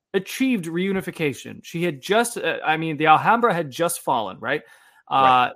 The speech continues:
Speaker 1: so, so the idea, like, it's fresh in her mind. It's fresh
Speaker 2: Mm-hmm.
Speaker 1: in everybody's mind that if there is a group of people in your country that are colluding with your enemy that you just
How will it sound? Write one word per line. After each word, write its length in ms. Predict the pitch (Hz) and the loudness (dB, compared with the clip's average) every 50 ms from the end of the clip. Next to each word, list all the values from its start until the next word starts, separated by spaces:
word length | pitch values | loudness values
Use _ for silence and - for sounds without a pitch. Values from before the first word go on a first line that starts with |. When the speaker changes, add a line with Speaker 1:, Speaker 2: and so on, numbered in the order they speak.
| - | -10
Speaker 1:
so, 380 | - - 170 156 147 147 143 - _ | -6 -2 2 2 2 2 0 -4 _
so 420 | 165 160 - - 175 160 151 127 139 | -14 -10 -4 -2 -2 -2 -2 -4 -4
the 160 | 139 156 156 | -2 0 2
idea, 480 | 156 151 151 139 127 165 202 247 226 - - | 2 2 0 -2 -4 -4 -2 0 0 0 0
like, 200 | 165 156 151 - _ | -2 -2 -2 -4 _
it's 180 | - 170 - - | -6 -6 -6 -6
fresh 600 | - - - - - - - 127 180 233 233 - | -10 -14 -16 -18 -16 -6 -2 0 0 0 0 -2
in 60 | 269 254 | -2 0
her 80 | 254 | 2
mind. 440 | 254 285 311 311 285 254 240 240 - _ _ _ _ _ _ _ _ _ | 4 4 4 4 4 2 0 -4 -6 _ _ _ _ _ _ _ _ _
It's 160 | 143 139 - | -8 -8 -8
fresh 300 | - - 185 196 233 220 | -4 0 2 2 2 2
Speaker 2:
Mm-hmm. 40 | 135 | 0
Speaker 1:
in 60 | 233 | 0
everybody's 400 | 277 320 320 285 247 233 208 180 | 0 2 2 2 2 2 2 0
mind 340 | 202 196 190 190 190 190 185 - - 151 - _ _ | 0 0 2 2 0 -2 -6 -10 -16 -20 -20 _ _
that 220 | - 160 165 160 160 - - | 2 2 2 2 0 -4 -4
if 300 | 175 175 175 160 - - | -2 -2 -2 -2 -6 -12
there 260 | - - 160 175 175 | -6 -2 0 0 2
is 160 | 170 165 151 | 0 0 0
a 100 | 160 160 | 0 -2
group 340 | 151 123 - 151 185 254 - | -2 -2 0 2 4 4 4
of 100 | 311 262 | 2 2
people 300 | 214 277 294 254 285 277 | 2 2 2 2 0 0
in 80 | 254 240 | 2 0
your 100 | 247 240 | 0 -2
country 420 | - 220 247 262 - 220 190 165 143 | 0 -2 -2 -2 -2 -2 -2 -2 0
that 140 | 151 160 | 0 0
are 120 | 160 160 156 | 0 0 -2
colluding 560 | - - 196 180 165 180 214 240 262 247 226 | -2 -2 -2 0 2 2 2 2 2 0 0
with 160 | 226 220 220 | 0 0 2
your 180 | 196 214 220 208 | 2 4 4 4
enemy 300 | 190 214 208 190 170 156 | 2 0 0 0 0 0
that 100 | 143 139 | -2 -2
you 240 | 147 175 190 160 147 | -2 -4 -6 -6 -8
just 280 | 139 - 226 254 285 - | -2 2 2 2 2 0